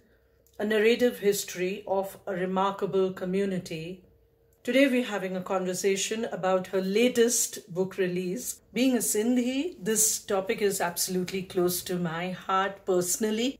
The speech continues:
And as an undergraduate student of history and, of course, uh, later archaeology, this region has been extremely close to my heart. I'm looking forward to this conversation with Saz,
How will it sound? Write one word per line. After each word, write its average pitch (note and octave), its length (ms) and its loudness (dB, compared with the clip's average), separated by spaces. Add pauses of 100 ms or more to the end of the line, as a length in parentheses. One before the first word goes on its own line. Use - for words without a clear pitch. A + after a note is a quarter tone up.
(100)
And C4 420 2
as A3 360 2
an G#3 480 -4
undergraduate A#3+ 760 2
student G#3+ 480 -6
of F#3 160 -6
history A#3 720 -2
and, F#3+ 340 -4
of - 140 -10
course, F3 380 -2
uh, E3 220 0 (120)
later F#3 260 2
archaeology, F3 840 -2 (320)
this B3 320 -2
region A#3+ 400 -2
has G3 260 -4
been G#3 240 -2
extremely G3+ 580 -2
close F#3 360 2
to F#3+ 100 0
my F3 240 -2
heart. E3+ 480 -6 (580)
I'm A3+ 220 4
looking G#3+ 280 0
forward F#3 420 2
to G3 80 0
this F3+ 440 2
conversation G3 1120 0
with A3 420 -4
Saz, F#3 560 0